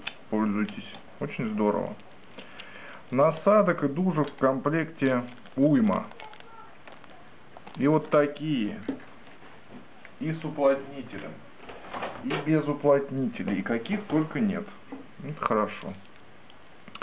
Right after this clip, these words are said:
Сама гарнитура, понятно, на что похожа.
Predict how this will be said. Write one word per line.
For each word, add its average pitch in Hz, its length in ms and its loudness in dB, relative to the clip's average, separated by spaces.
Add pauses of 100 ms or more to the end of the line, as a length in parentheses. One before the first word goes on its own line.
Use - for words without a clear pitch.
(360)
Сама 190 220 8
гарнитура, 160 720 6 (500)
понятно, 123 400 2
на 101 120 6
что - 160 -4
похожа. 180 640 4